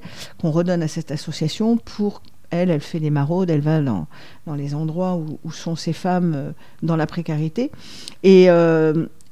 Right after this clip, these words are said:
et donc, euh, à côté de ça, on a créé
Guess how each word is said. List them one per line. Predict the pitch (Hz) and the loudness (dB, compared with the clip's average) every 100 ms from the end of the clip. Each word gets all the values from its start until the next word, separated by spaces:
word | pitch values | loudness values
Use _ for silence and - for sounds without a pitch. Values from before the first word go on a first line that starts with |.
| - | 0
et | 175 | 4
donc, | 196 190 - | 4 2 2
euh, | 180 170 165 160 160 - - - - - - - | 2 4 4 2 0 -2 -10 -18 -18 -18 -18 0
à | 185 | 2
côté | 185 214 220 | 4 2 2
de | 196 | 0
ça, | - 220 208 - | 2 2 2 2
on | 175 | 2
a | 175 | 2
créé | 175 - - 196 196 202 | -2 -6 0 4 6 6